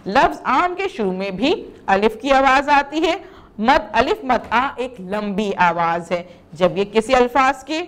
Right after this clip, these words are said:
लफ्ज़ के शुरू में आ जाए तो मद के साथ लिखी जाती है। ऐसे अलिफ मद आ, लेकिन अगर किसी लफ्ज़ के दरमियान या आखिर में आए तो मद नहीं आता,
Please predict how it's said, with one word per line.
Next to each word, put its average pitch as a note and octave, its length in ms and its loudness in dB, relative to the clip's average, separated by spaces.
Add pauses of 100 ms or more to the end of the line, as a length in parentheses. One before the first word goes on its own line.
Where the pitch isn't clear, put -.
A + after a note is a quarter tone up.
(120)
लफ्ज़ E3 280 -8
के A3 120 0
शुरू A#3+ 260 -4
में C4 120 0
आ C4 160 6
जाए D4 260 2 (320)
तो F#4 160 -6
मद D#4+ 280 -4
के A3 100 0
साथ F#3+ 260 0
लिखी F#3 360 -8
जाती F3+ 400 0
है। F#3+ 180 0 (280)
ऐसे G#3 340 0 (360)
अलिफ A3 400 4
मद G#3 280 2 (240)
आ, A#3+ 600 4 (240)
लेकिन A3+ 500 0 (280)
अगर F#4 260 2
किसी B3 340 -2
लफ्ज़ F3+ 280 0
के G3+ 160 -4
दरमियान F#3 840 0
या A#3+ 140 2 (240)
आखिर D#4 420 -2
में G3 200 -6
आए F3+ 240 0
तो G#3+ 180 -10
मद F3 320 -4
नहीं F3 380 -8
आता, A3 360 2